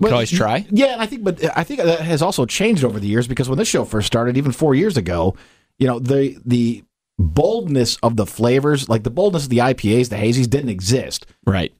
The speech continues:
Speaker 1: So now some of the fla-, you know, and, and I can understand how back in the day you would need a, uh, like a, a fluted pint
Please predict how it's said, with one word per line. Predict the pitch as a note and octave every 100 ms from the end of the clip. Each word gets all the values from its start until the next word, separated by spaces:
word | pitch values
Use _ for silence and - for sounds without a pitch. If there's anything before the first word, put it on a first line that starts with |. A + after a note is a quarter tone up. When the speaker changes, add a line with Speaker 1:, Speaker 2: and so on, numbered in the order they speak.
| _
Speaker 1:
So | - - B2+ B2+ B2
now | B2+ B2+ F3+ G#3+
some | - D3
of |
the | A2+
fla-, | C3 C#3+
you | C#3
know, | B2+
and, | B2+ B2+
and | B2
I | D3+
can | G3
understand | F3+ C3+ C3 B2+
how | A#2+
back | A2 A2
in | A2
the | F#2
day | G2+
you | G2 B2+
would | B2 G#2+
need | A2+ A2+ A2 G#2 -
a, | F#2+ F2 F2
uh, | E2+ E2+ E2 E2
like | G#2+ -
a, | F#2 - -
a |
fluted | - - B2+ A2+ F2
pint | - G#2+ F#2 -